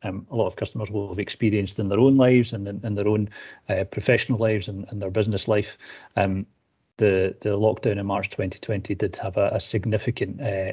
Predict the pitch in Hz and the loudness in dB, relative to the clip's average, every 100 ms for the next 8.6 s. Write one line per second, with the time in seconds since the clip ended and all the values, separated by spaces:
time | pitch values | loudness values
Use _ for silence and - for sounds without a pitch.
0 | - - 107 113 127 113 - - 107 107 | -8 0 2 2 2 2 0 -2 0 0
1 | 110 _ - - - - - _ _ _ | -4 _ -18 -16 -16 -16 -20 _ _ _
2 | - 151 139 - 135 123 110 95 - 107 | 2 4 4 4 2 2 0 -6 -10 -12
3 | - _ _ _ _ _ _ - 190 107 | -14 _ _ _ _ _ _ -4 -2 0
4 | 107 98 95 - - 104 98 - _ - | 2 2 0 -4 -4 -2 -2 -6 _ -6
5 | 95 - 131 107 - 131 - 139 113 101 | -4 -2 -2 -2 0 0 2 0 2 -2
6 | 113 107 117 110 104 117 101 - - 123 | -4 -4 0 0 0 -2 -4 -6 -14 -8
7 | 117 98 113 127 139 135 131 - - - | -6 -4 2 4 6 6 4 -4 -20 -20
8 | _ 117 107 - 123 | _ 0 2 2 0